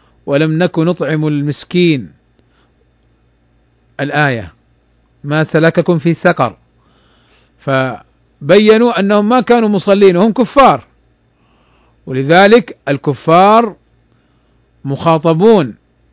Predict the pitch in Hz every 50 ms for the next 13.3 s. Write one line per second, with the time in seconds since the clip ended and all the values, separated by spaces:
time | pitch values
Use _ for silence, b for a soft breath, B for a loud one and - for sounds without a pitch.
0 | _ _ _ _ _ _ _ _ _ _ _ _ _ _ - 139 147 135 165 175
1 | 196 202 180 175 160 - - 170 165 175 190 202 175 196 240 269 233 - - b
2 | b b b b b b b b - 139 143 156 175 175 - - 180 170 165 165
3 | - 180 170 170 170 165 160 156 180 214 226 226 208 202 - 196 185 175 175 175
4 | 165 180 190 208 208 220 214 - 240 247 269 269 233 _ _ _ _ _ - 156
5 | 147 147 143 143 - - 151 151 147 127 95 80 - _ _ _ _ _ _ _
6 | _ _ _ _ _ _ _ _ _ _ _ _ _ _ _ _ _ b b b
7 | b b b b b b b b - 139 180 214 233 240 233 202 196 254 262 254
8 | 233 233 226 220 202 180 190 202 190 180 160 165 175 170 139 - _ _ _ _
9 | _ _ _ _ _ _ _ _ _ _ _ _ _ _ _ _ _ _ _ -
10 | - 151 - 214 226 233 226 214 214 226 226 214 190 - 202 185 170 165 175 180
11 | 180 175 170 151 151 165 165 160 160 156 147 135 185 190 180 170 170 185 226 202
12 | 214 202 180 180 165 - 190 196 202 214 240 226 165 143 196 196 156 196 190 180
13 | 160 143 120 113 104 -